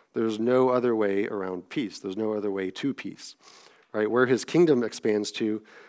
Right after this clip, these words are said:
peace is sure to follow. And so if you want more peace in your house, you need more of your, uh, more of Christ's kingdom. You need more. If, if you don't have any inner peace, you need more submission to Christ.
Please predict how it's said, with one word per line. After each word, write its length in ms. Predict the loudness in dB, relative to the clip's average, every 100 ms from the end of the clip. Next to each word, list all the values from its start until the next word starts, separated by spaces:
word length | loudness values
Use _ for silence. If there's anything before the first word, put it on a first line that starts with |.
| _
peace 320 | -6 -6 -4
is 120 | -6 -4
sure 180 | -2
to 80 | -2
follow. 480 | 0 0 0 -4 -12 _ _ _ _ _ _ _ _ -6
And 80 | -2
so 140 | -2
if 80 | -2
you 80 | 0
want 160 | 0
more 160 | 0 -2
peace 300 | -2 -4 -4
in 40 |
your 120 | -4 0
house, 400 | -2 -2 -6 -12 -20 -20 -20 _
you 100 | -2
need 200 | 0 -2
more 300 | -2 -2 -2
of 260 | -4 -6
your, 260 | -6 -4 -4
uh, 140 | -6 -6
more 240 | -2 0 2
of 280 | 0 -4 _
Christ's 300 | -6 -6 -4
kingdom. 380 | -2 -2 -4 -12 _ -20 -20 _
You 80 | 0
need 180 | 2 0
more. 380 | -2 -4 -6 -12 _ _
If, 300 | -4 -4 -6 -20 -8
if 80 | -2
you 80 |
don't 100 | 0
have 160 | 2 2
any 220 | 2 2
inner 320 | 2 4 4
peace, 400 | 2 -4 -4 -8 -18 -20 _
you 140 | -2 0
need 200 | 0 0
more 260 | -2 -2
submission 520 | -2 -2 0 0 -2 -4
to 80 |
Christ. 520 | -2 0 0 -2 -8